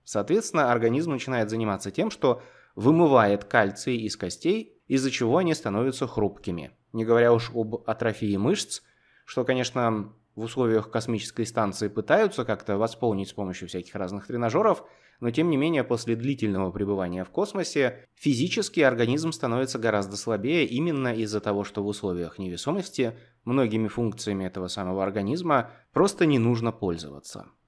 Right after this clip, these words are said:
Тупо потому, что в невесомости предметы ничего не весят. Так что если за недрочебрём ты следишь не по приколу, а действительно соблюдаешь воздержание, то единственное, чего ты добьёшься, это ухудшение твоего здоровья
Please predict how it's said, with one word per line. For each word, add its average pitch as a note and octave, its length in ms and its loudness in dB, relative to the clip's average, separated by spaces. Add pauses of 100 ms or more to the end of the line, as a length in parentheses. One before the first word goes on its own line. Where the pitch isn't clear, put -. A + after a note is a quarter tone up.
(220)
Тупо E3+ 240 4
потому, B2 360 2
что - 180 -2
в A2+ 60 0
невесомости A#2 640 -2
предметы G2 440 -4
ничего F2+ 380 -6
не E2 140 -10
весят. - 400 -16 (680)
Так D3+ 140 4
что - 140 0
если D3 280 2
за A#2+ 400 4
недрочебрём B2 760 2
ты G#2+ 100 -4
следишь G#2 400 -4
не G#2+ 80 -2
по G#2+ 120 0
приколу, G#2+ 680 2
а G2+ 80 -4
действительно G2+ 720 -2
соблюдаешь F#2+ 640 -4
воздержание, G#2 920 -2
то A#2+ 60 0
единственное, A#2+ 500 0
чего G#2+ 220 0
ты G#2 100 -4
добьёшься, G#2+ 600 0
это A2 480 0
ухудшение A2 640 -4
твоего G2 320 -4
здоровья A#2+ 680 2